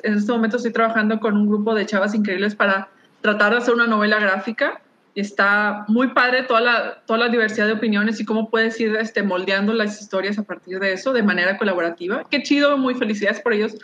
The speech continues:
por querer hacerla, hacer novelas, exitazos, este, de forma colaborativa.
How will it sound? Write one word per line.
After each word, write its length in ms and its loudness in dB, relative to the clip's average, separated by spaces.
por 200 0
querer 240 2
hacerla, 520 0
hacer 400 0
novelas, 720 2
exitazos, 880 -2
este, 300 -2
de 160 2
forma 240 0
colaborativa. 800 0